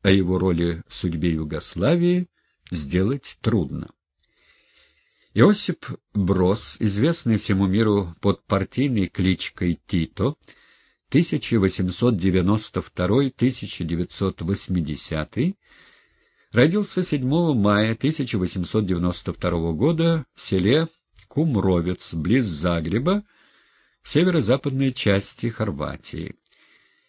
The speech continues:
Семья была большая, вместе с Иосипом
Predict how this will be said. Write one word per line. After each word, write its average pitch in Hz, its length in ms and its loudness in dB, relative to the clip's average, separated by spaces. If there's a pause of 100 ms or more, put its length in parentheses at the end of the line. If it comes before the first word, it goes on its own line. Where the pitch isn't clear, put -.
(220)
Семья 170 320 4
была 101 420 4
большая, 92 720 0
вместе 107 440 0
с - 200 -6
Иосипом 156 800 0